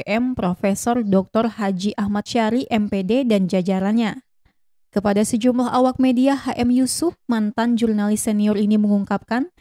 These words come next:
visi dan misi yang akan dilakukan di masa kepemimpinannya akan memprioritaskan peningkatan kualitas layanan pendidikan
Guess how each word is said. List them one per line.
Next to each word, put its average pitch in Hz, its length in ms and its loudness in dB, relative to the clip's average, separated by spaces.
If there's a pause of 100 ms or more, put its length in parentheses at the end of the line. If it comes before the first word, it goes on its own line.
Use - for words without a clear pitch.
(220)
visi 294 400 4
dan 262 160 4
misi 285 240 2
yang 269 80 2
akan 226 320 0
dilakukan 220 480 0
di 240 80 2
masa 214 320 0
kepemimpinannya 226 880 0
akan 214 480 -4
memprioritaskan 202 960 -4
peningkatan 269 640 -4
kualitas 226 480 -2
layanan 202 400 -2
pendidikan 214 640 -2